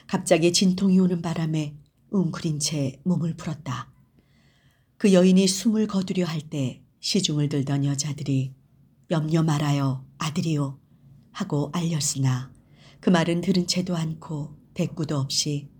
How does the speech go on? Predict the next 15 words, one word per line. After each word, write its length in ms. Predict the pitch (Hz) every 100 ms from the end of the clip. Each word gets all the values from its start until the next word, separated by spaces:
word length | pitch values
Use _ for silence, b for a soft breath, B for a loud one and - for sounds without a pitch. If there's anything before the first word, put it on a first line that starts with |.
| -
다만 400 | - 160 151 147 151 B B B B B 214
"영광이 640 | 175 170 175 175 180 175
이스라엘을 640 | 214 190 - 185 175 147 139
떠났구나." 760 | 180 180 - 151 151 135 - - - - - -
하고 260 | 190 143
중얼거렸다. 920 | 139 - 170 160 165 165 - 135 135 - - - - - - b b b
그리고 320 | 240 190 190
그 180 | 190 202
아기의 440 | 185 190 208 208
이름을 440 | 190 165 151 131 - - -
이가봇이라 600 | 190 180 165 160 - -
하였다. 680 | 135 131 156 131 - 131 - - - _ _ _ _ b b -
하느님의 480 | 220 180 160 156 156
궤는 420 | 180 170 180 -
빼앗기고 720 | 175 160 - 143 135 131